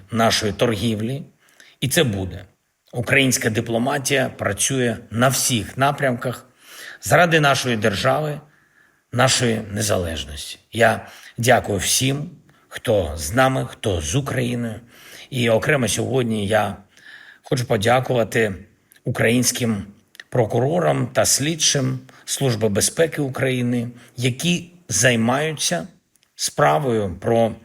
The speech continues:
розкрадання активів української державної компанії «Мотор Січ» та продаж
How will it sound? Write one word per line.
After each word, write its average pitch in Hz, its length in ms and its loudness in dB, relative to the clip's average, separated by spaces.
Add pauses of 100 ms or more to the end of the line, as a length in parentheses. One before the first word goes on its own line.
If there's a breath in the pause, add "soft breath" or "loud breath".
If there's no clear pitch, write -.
(640 soft breath)
розкрадання 135 1000 4
активів 151 640 -4 (240)
української 143 840 -2 (360 soft breath)
державної 127 800 2
компанії 135 720 0 (440 soft breath)
«Мотор 123 340 2
Січ» - 460 -4 (1200)
та 143 140 4
продаж 135 640 2